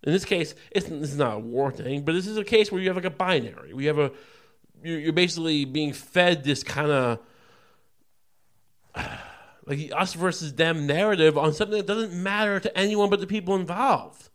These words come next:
I mean, is it applicable in some, like, you know, if you're in a philosophy class, maybe, but really, it, it's an irrelevant story. This, this is, this is them trying to capture, the media, trying to capture a flashpoint,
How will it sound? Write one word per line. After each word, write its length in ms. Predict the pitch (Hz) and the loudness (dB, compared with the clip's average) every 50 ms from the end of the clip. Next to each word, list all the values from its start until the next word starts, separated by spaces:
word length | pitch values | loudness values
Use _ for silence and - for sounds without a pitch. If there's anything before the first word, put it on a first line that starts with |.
| _ _ _ _ _ _ _ | _ _ _ _ _ _ _
I 100 | - 175 | -8 -4
mean, 240 | 190 196 196 170 - - - - - | -2 -2 -2 -4 -6 -12 -16 -8 -2
is 160 | - 185 185 | -2 0 4
it 220 | 220 208 196 202 | 4 4 2 2
applicable 580 | - - 208 214 208 247 226 240 240 240 233 202 | -4 -4 -4 -2 -2 0 4 6 6 6 6 6
in 60 | 185 | 2
some, 180 | 190 196 190 190 | 2 2 2 4
like, 160 | 180 160 147 - - - - | 4 2 2 0 -14 -20 -12
you 140 | - 170 175 | -4 0 2
know, 280 | 165 156 151 151 151 - - - _ _ _ _ _ _ - | 4 4 4 2 0 -4 -16 -20 _ _ _ _ _ _ -6
if 140 | - 160 160 | -4 -2 0
you're 100 | 180 190 | 2 2
in 80 | 214 | 2
a 40 | 202 | 0
philosophy 540 | - - 147 147 160 196 262 - - 214 196 | -2 0 -2 -2 0 0 -2 -4 -2 -6 -6
class, 380 | - - 147 151 151 143 123 131 | -4 -4 -4 -2 -2 -2 -2 2
maybe, 420 | 147 190 240 247 202 151 165 185 | 2 4 4 4 2 2 0 2
but 260 | 175 214 220 196 196 | 4 4 2 2 2
really, 340 | 233 330 359 349 302 214 170 | 0 0 0 0 2 2 0
it, 100 | 170 175 | 0 0
it's 160 | - 180 - | 0 0 2
an 80 | 196 202 | 4 6
irrelevant 580 | 202 180 170 202 262 311 349 339 196 156 139 | 6 6 8 8 8 8 8 6 2 0 -2
story. 720 | - - - - 240 320 359 302 - 117 107 - - - _ _ _ _ - - | -4 -4 2 4 4 6 6 4 4 2 2 -6 -12 -16 _ _ _ _ -18 -10
This, 260 | 143 180 226 254 262 | -4 -4 -4 -4 -4
this 260 | 175 170 220 240 269 | -2 0 0 0 0
is, 140 | 294 262 196 | -2 -6 -2
this 260 | 214 254 285 269 269 | -2 -2 -2 -2 -4
is 180 | 285 277 - 165 | -8 -6 -2 0
them 220 | 214 247 233 220 | 0 0 0 0
trying 300 | - - - 214 220 233 | -4 -6 -6 -4 -2 0
to 80 | 233 226 | -2 -2
capture, 640 | 226 - - 202 208 214 - - - 185 151 151 | -4 -8 -10 -8 -8 -8 -10 -8 -4 -2 -2 0
the 80 | 151 196 | 0 0
media, 420 | 254 330 339 262 151 120 101 98 - - - _ | -2 0 -2 -2 -4 -8 -12 -14 -18 -20 -20 _
trying 160 | - - 208 196 | -8 -6 -6 -6
to 60 | 185 | -6
capture 500 | - - - 208 233 - - - - 151 | -10 -8 -6 -6 -6 -6 -4 -4 -4 -4
a 40 | 127 | -4
flashpoint, 840 | - - 160 185 185 170 151 - - - 123 110 107 101 - - | -6 -2 0 0 0 0 -2 -4 -8 -8 -10 -8 -10 -14 -20 -20